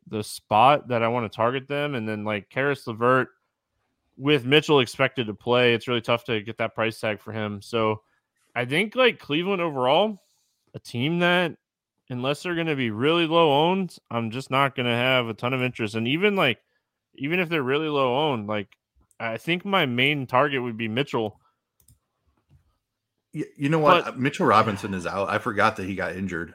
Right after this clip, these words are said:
Speaker 2: Um,
Speaker 1: Yep.
Speaker 2: so that does hurt, uh, the Knicks' interior defense. I, I do kinda like the big men. Uh, Mobley and Allen are both in play for sure.
Speaker 1: Because what it, it's gonna be, um, was it Jericho
Speaker 2: Jericho
Speaker 1: Sims?
Speaker 2: Sims. Yep. Yep.
Speaker 1: Yeah.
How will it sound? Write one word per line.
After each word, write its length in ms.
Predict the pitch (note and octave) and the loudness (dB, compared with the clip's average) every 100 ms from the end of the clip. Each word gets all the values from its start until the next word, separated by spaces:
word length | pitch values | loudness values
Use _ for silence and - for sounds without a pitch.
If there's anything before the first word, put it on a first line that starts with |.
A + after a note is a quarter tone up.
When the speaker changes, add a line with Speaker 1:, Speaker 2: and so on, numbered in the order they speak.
| - | -14
Speaker 2:
Um, 380 | G2+ F#2 E2 E2 | -8 -6 -6 -4
Speaker 1:
Yep. 240 | B2 A#2+ - | -6 -6 -4
Speaker 2:
so 120 | C3+ | -2
that 240 | A2 C#3+ D3 | 4 2 4
does 200 | C#3+ C3+ | 2 2
hurt, 380 | B2+ G#2+ G#2+ - _ _ - | 0 0 -2 -8 _ _ -4
uh, 220 | G#2 F#2 | -2 -2
the 120 | G2+ | -4
Knicks' 260 | G#2+ G2+ G#2 | -4 -6 -10
interior 400 | F#2+ G#2+ F#2 E2+ | -8 -6 -6 -8
defense. 540 | F#2 F#2 F2+ E2 - _ _ - | -10 -10 -12 -12 -18 _ _ -14
I, 80 | - - - _ _ _ - | -14 -14 -20 _ _ _ 0
I 80 | C#3 | 0
do 220 | B2+ E3 | 2 -2
kinda 240 | - C#3 | 4 2
like 160 | A2+ A2 | 2 -2
the 80 | G#2 | -2
big 220 | G2+ F2 | -4 -4
men. 240 | E2 F#2 - | -10 -12 -12
Uh, 180 | G#2+ G2 | -8 -6
Mobley 360 | G2 A2+ G#2+ G2+ | 0 0 0 -4
and 80 | F#2+ | -4
Allen 240 | F#2+ F#2+ | -6 -6
are 80 | F#2 | -8
both 240 | F2+ E2+ | -10 -12
in 80 | F2+ | -16
play 220 | F2+ F2 E2 | -12 -14 -14
for 80 | F2 | -18
sure. 280 | - E2+ _ _ _ _ _ _ _ _ - _ _ _ _ _ | -16 -18 _ _ _ _ _ _ _ _ -20 _ _ _ _ _
Speaker 1:
Because 220 | - B2+ C3 | -10 -6 0
what 140 | C#3 | 0
it, 140 | C3+ | -2
it's 180 | G2 A#2 | -6 -10
gonna 180 | - C3+ | -8 -8
be, 320 | A#2+ A#2+ A#2 | -4 -2 0
um, 540 | A2 A2 G2+ G2 B1 - _ _ | 0 0 -2 -6 -12 -18 _ _
was 140 | A#2 G#2 | -10 -10
it 80 | G2 | -8
Jericho 360 | A2+ A#2 G#2 | -6 -4 -4
Speaker 2:
Jericho 160 | G#2 A#2 | -6 -6
Speaker 1:
Sims? 260 | A#2+ A#2 | -6 -6
Speaker 2:
Sims. 300 | G2 F#2 F2+ - | -6 -8 -12 -14
Yep. 280 | G2 F#2+ F#2 - _ | -10 -10 -12 -20 _
Yep. 160 | G2 - _ _ | -18 -18 _ _
Speaker 1:
Yeah. 240 | A2 A2 | -14 -14